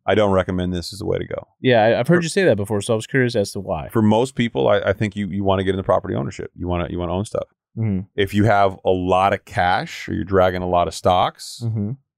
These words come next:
Speaker 1: uh, and, and you're a wealthier individual, this might be a great investment strategy for you.
Speaker 2: Mm-hmm.
Speaker 1: But truly, I believe that you really want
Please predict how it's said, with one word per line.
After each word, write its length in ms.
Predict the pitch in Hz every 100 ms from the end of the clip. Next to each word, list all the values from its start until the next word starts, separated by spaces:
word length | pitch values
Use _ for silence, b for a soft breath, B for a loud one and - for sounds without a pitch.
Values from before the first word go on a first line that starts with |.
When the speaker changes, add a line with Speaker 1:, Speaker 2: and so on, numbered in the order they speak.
| _ _ -
Speaker 1:
uh, 300 | 92 90 90 92
and, 240 | 92 -
and 160 | 92 92
you're 180 | 90
a 80 | 87
wealthier 480 | 85 90 98 113 110
individual, 460 | 110 104 110 127 123
this 200 | 110 -
might 220 | 98 87
be 160 | 95
a 60 | 85
great 580 | 78 - 85 90 98 - -
investment 640 | 87 85 82 90 110 104
strategy 480 | - 110 113 123 123
for 260 | - 135
you. 220 | 143 190 190 -
Speaker 2:
Mm-hmm. 260 | 107 107 127 - _ _ 101
Speaker 1:
But 120 | 98
truly, 480 | - 160 139 123 95
I 140 | 101
believe 580 | 98 101 101 98 98 92
that 240 | 92 90 -
you 240 | 90 95
really 240 | 95 95 90
want 380 | 90 90 87